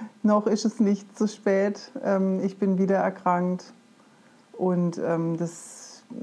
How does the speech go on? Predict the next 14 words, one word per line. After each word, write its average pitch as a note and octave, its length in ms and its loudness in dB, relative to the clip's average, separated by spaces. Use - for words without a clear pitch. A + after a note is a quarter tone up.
das F3+ 220 -2
wird G3 140 2
eine G3 100 2
Belastung G#3 560 2
sein A#3 300 2
für A3 120 0
die G#3+ 80 2
Beziehung G#3 600 0
und F#3+ 140 -2
für F#3+ 140 0
unsere F3+ 300 0
junge G3+ 300 4
Beziehung G3+ 540 0
sowieso. B3 680 2